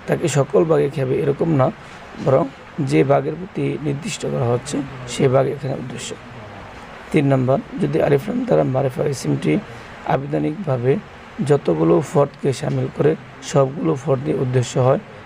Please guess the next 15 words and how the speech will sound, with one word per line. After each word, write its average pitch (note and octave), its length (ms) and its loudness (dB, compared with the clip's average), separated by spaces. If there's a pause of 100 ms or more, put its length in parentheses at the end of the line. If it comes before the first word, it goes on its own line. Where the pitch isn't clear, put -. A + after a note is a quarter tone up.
(160)
তাহলে D3 320 4 (420)
উক্ত D3 240 -2
আলিফ C#3 360 2
লামকে C#3 260 2
ইস্তিগরাকে C3+ 840 2
হাকিকি - 460 -6
বলে। A2+ 180 -2 (720)
যেমন, D3 380 2 (180)
"আলিমুল C#3 760 0
গাইবি D3+ 360 0
ওয়াশ - 240 -4
শাহাদাতি", A#2 560 0 (400)
আই F3+ 200 2 (220)
আলিমু D#3+ 460 0 (100)
কুল্লি C3 280 0